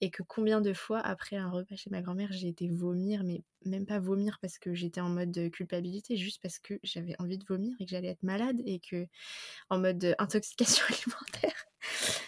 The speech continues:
Donc, parfois, ça peut aussi éviter, euh, bah, voilà, les, les, euh,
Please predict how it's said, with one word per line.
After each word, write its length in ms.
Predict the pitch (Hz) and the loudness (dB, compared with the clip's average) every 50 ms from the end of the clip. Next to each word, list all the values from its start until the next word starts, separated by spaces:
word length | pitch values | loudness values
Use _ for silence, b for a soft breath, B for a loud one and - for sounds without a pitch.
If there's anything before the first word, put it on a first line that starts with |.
| B - | B 6
Donc, 260 | 202 226 302 370 392 | 8 10 10 10 10
parfois, 360 | - 302 277 247 - - 285 311 | 10 10 10 10 10 8 8 10
ça 140 | - 240 | 10 6
peut 220 | 226 - - 247 226 | 6 8 10 10 10
aussi 360 | 240 - - - 262 262 - - | 8 6 2 2 2 2 4 6
éviter, 640 | 233 240 226 220 220 226 - - 233 233 233 240 240 - | 6 6 6 6 2 0 0 2 4 4 4 4 4 4
euh, 760 | - 92 95 92 92 92 90 90 90 87 90 - 180 180 185 | 4 4 4 4 4 4 2 2 2 0 0 0 -2 -2 -2
bah, 260 | 87 175 185 185 175 175 | -2 -2 -2 -2 -2 -2
voilà, 320 | 180 185 185 180 185 190 | -2 0 0 0 0 -2
les, 440 | 196 185 175 165 165 165 170 175 - _ B B B B B B B B _ - | 0 0 0 2 2 0 -2 -4 -6 _ B B B B B B B B _ 0
les, 360 | 196 196 190 190 190 180 180 | 2 4 6 6 6 6 4
euh, 340 | 175 170 170 165 165 - | 4 4 4 4 2 2